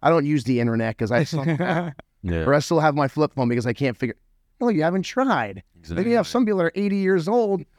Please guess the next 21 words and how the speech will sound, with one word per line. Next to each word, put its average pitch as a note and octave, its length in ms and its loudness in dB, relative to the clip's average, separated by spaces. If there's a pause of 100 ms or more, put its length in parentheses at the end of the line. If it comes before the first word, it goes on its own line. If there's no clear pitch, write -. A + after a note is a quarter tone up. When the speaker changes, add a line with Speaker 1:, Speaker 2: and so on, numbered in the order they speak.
Speaker 1:
like, F3 160 2
rocking G3 420 2
out G3+ 180 0
Speaker 2:
<laughs> - 20 -6
Speaker 1:
TikTok. F3 640 -2
And C#3 420 -6
I'm F#3+ 80 2
like, F#3 160 0
"Look, - 460 -18
Speaker 2:
Yeah. D3+ 340 4
Speaker 1:
it's - 120 -8
Speaker 3:
Yeah. F2+ 180 4
Speaker 1:
not E2 120 -4
like, - 120 -20 (260)
just, - 320 -20 (480)
you F#3+ 100 -20
can - 220 -20 (140)
keep - 180 -18
that A#3 240 4
mentality." A#3+ 560 2
Speaker 2:
Yeah. C3+ 240 2